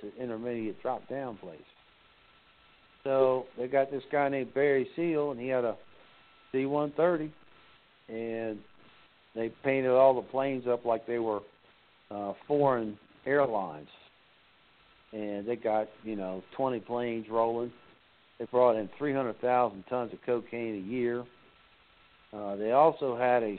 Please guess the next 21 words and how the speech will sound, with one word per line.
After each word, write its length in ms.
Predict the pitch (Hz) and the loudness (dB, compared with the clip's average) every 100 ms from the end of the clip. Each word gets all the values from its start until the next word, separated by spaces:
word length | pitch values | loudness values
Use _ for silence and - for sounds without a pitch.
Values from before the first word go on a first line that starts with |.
| - | -10
strip 400 | - 160 165 - | -2 4 4 4
down 240 | 123 123 120 | -2 -2 0
by 160 | 120 | 0
the 100 | 110 | 0
Mena, 260 | 107 135 120 | 0 -2 0
Arkansas 480 | 117 127 110 - 113 | 0 0 -2 -4 -2
airport 560 | 113 147 151 113 113 104 | 0 0 -2 -2 -4 -2
where 120 | 107 | -4
they'd 240 | 110 107 - | -4 -4 -2
drop 320 | 120 117 - | 0 0 0
out, 300 | 113 113 110 - - - - - _ _ | 0 0 0 -10 -20 -20 -20 -20 _ _
uh, 340 | 107 98 98 92 - - - - _ _ | -10 -6 -6 -6 -12 -20 -20 -20 _ _
two, 380 | 151 151 143 131 - | -2 0 0 -2 -2
four 180 | 135 123 | -2 0
thousand 440 | 123 123 120 107 | 2 4 2 0
do-, 200 | 117 117 - - _ _ | 2 2 0 -14 _ _
two 300 | 170 175 156 | 2 4 4
and 100 | 120 - | 2 -2
four 180 | 147 131 | 0 2
thousand 560 | - 127 127 113 107 98 _ - _ _ _ - | 2 2 2 2 -6 -12 _ -20 _ _ _ -4
pound 480 | 131 131 123 117 | 0 2 0 -2